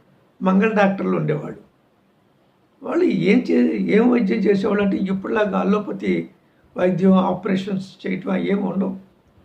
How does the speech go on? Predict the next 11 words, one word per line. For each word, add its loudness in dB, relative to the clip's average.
ఏదో 4
వాళ్ళ 4
దగ్గర 2
ఉన్న 4
గుళికలు 2
అవి -2
ఇవి, -4
మొత్తానికి -2
ఈ -2
ఆకులు, 2
పసర్లు, -4